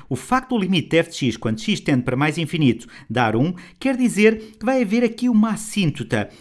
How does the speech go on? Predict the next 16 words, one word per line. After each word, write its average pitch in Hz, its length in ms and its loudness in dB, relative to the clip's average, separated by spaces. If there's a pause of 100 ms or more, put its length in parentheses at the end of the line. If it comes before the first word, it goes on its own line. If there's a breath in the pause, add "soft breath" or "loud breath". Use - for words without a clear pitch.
(120)
O 120 80 -8
facto - 380 -6
de - 80 -20
termos 123 260 -4
aqui 127 220 -6
este 110 160 -6
valor 165 280 -2
um, 190 120 0 (240 loud breath)
quer 247 160 -4
dizer 214 300 0
que 220 60 -12
vai 139 160 2
haver 127 200 0
aqui 123 220 -4
uma 120 200 -2
assíntota, 180 680 -4